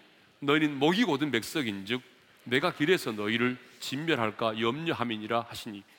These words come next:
하나님께서 내가 너희들과 동행할 수 없다고 하는 이유가 뭐죠? 너희가 목이 고든 백성이기 때문에, 그 목이 고든 백성이기 때문에 중간에 내가 너희를 진멸할 수 있으므로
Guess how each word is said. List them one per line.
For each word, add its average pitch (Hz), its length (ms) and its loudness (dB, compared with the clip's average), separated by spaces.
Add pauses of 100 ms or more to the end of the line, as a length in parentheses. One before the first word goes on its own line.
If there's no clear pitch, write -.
(1400)
하나님께서 135 960 -2
내가 151 240 0
너희들과 180 360 0
동행할 139 440 -2
수 - 180 -10
없다고 123 460 -4
하는 117 160 -2
이유가 117 260 -4
뭐죠? 104 340 -8 (760)
너희가 107 280 -4
목이 123 340 -4
고든 135 340 -4
백성이기 117 640 -4
때문에, 107 480 -4 (760)
그 196 100 -2
목이 185 340 4
고든 185 320 0
백성이기 151 460 0
때문에 117 360 -2
중간에 143 480 -4
내가 110 220 0
너희를 110 320 -2
진멸할 135 460 -4
수 123 120 -8
있으므로 147 480 -4